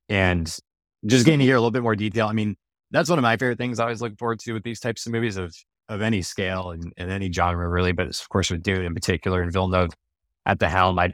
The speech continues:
I always love hearing about the different techniques they use, the technology that they use to get certain shots or, or sequences. Um, and this scene in particular, the Paul's first ride, I think, you know, that's one where you're, you're just wondering, we've been wondering for a couple of years now, like,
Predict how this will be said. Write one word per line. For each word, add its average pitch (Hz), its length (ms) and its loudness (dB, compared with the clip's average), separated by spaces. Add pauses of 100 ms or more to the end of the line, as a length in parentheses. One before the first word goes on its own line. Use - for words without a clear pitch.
I 98 140 0
always 98 220 4
love 92 180 2
hearing 92 180 0
about 82 300 0
the 90 240 -4
different 87 420 -4
techniques 101 400 0
they 104 140 4
use, 101 340 4
the 90 60 -2
technology 92 640 2
that 92 160 -4
they 98 80 -10
use 90 440 -4
to 87 400 -2
get 98 200 -4
certain 92 320 -2
shots 92 480 2
or, 92 240 -4
or 92 260 -4
sequences. 92 720 -6 (480)
Um, 92 220 4
and 104 140 2
this 113 140 4
scene 110 180 4
in 87 60 2
particular, 92 420 0
the 85 320 0
Paul's 98 260 4
first - 360 -2 (160)
ride, 95 400 0
I 82 60 -6
think, 85 280 -6
you 92 60 -8
know, 90 120 -2
that's 90 200 0
one 92 160 -2
where 90 80 -4
you're, 87 260 -4
you're 92 140 -4
just 90 180 -4
wondering, 92 420 0 (280)
we've 104 180 4
been 127 140 4
wondering 101 340 2
for 101 160 -2
a 87 60 -4
couple 107 180 0
of 92 60 -2
years 101 240 2
now, 98 120 0
like, 92 140 -8